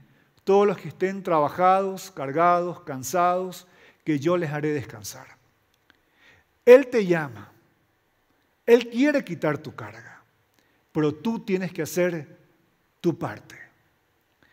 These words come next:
Él no va a hacer lo que a ti te corresponde hacer.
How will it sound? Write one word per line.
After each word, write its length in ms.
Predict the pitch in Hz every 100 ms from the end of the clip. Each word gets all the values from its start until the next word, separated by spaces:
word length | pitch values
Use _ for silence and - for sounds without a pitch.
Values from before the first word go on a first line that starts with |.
| _ _
Él 240 | 208 240 262
no 140 | 233
va 60 | 214
a 40 |
hacer 380 | 208 233 233 226
lo 200 | 214 -
que 80 | 165
a 120 | 139
ti 160 | 208 214
te 160 | 208
corresponde 580 | 170 156 117 117 180 160
hacer. 360 | 147 110 101